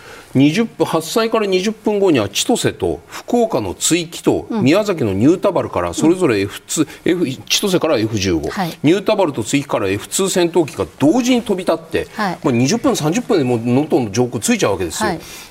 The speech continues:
Speaker 1: で、日没前には上空に着いて状況を把握して、その情報を政府に上げてみたいなね。
Speaker 2: はい。
Speaker 1: ものすごい迅速に動いてる印象を、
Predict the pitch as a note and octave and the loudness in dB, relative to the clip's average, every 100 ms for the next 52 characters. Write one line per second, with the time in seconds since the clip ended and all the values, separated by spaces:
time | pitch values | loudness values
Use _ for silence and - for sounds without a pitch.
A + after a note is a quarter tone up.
0 | D3+ D#3 D#3 D#3+ B3 A#3+ B3+ C4+ C4 C4 | 0 4 4 4 2 2 2 2 2 2
1 | G#3 C#3 A#2+ D#3+ F3 F#3+ F3+ F3 G3+ D#3 | 2 2 4 4 4 2 0 0 -2 0
2 | A#2+ G#2 D#3+ F3 F#3 E3+ D#3+ D#3 F3 D3+ | 0 4 4 4 2 2 0 -2 -2 0
3 | D#3+ E3 E3+ E3+ E3 E3 E3 D#3+ - - | 2 2 6 4 6 6 6 4 -4 0
4 | F#3 D3+ B2+ G2+ G2+ A2+ B2 F#2 F2 D#2 | 2 2 0 -2 -2 0 -2 -2 -8 -10
5 | E2+ C3 G#3 - - - - _ - A3 | -10 -4 -4 -4 -14 -20 -20 _ 0 4
6 | D#4 E4 E4+ D4 A3 G3+ G#3 F3+ F3 F#3+ | 6 6 4 4 0 0 4 4 6 4
7 | F3+ C#3 C#3 C#3 D#3 D#3 F#3 G3 - | 4 2 2 2 4 6 6 4 -2